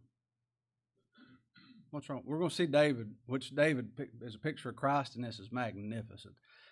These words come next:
And then, but as a p-, picture of us believers, there's days, uh, I have no fear in me, and I, I don't care what somebody thinks.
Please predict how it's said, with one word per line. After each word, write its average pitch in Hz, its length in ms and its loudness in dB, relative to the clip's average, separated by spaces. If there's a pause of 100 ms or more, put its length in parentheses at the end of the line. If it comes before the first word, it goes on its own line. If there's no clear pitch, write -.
(100)
And 123 100 -2
then, 127 220 -2
but 143 160 4
as 143 160 4
a 127 60 -2
p-, 135 140 -10 (140)
picture 175 320 0
of 127 80 0
us 156 140 2
believers, 135 400 2
there's 151 260 6
days, 151 560 2 (680)
uh, 151 60 -8 (540)
I 185 140 6
have 190 160 6
no 180 200 6
fear 196 320 6
in 147 80 8
me, 139 200 6
and 143 180 2
I, 135 200 0
I 170 160 4
don't 170 320 6
care 311 540 4
what 180 160 -2
somebody 135 420 2
thinks. - 380 -8